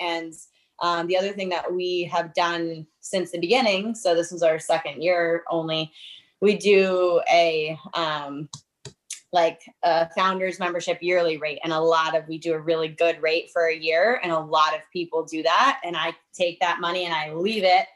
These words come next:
in the bank for, you know, the year. And when the next year comes up, if we've got extra in the bank, I'll buy some equipment for the gym.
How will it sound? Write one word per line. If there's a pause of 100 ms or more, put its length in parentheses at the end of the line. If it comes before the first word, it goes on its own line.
(300)
in
the
bank
for, (520)
you
know,
the
year.
And (160)
when
the
next
year
comes
up,
if
we've
got
extra
in
the
bank,
I'll
buy
some
equipment
for
the
gym.